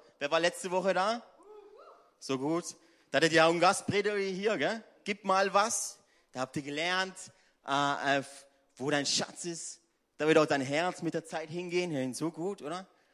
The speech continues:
Und heute kommt der nächste Te-, Teil von dieser, von dieser Serie. Sei mal still.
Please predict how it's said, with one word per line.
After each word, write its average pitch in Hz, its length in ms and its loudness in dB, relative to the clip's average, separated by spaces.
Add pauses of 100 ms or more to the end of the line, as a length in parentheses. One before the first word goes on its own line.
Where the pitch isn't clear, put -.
(440)
Und 147 180 0
heute 180 180 10
kommt 233 160 2
der 214 80 6
nächste 233 400 0
Te-, - 400 4
Teil 185 340 2
von 175 220 -4
dieser, 151 340 4
von 156 160 0
dieser 147 220 4
Serie. 165 500 2 (200)
Sei 226 420 -2
mal 214 340 -6
still. - 460 0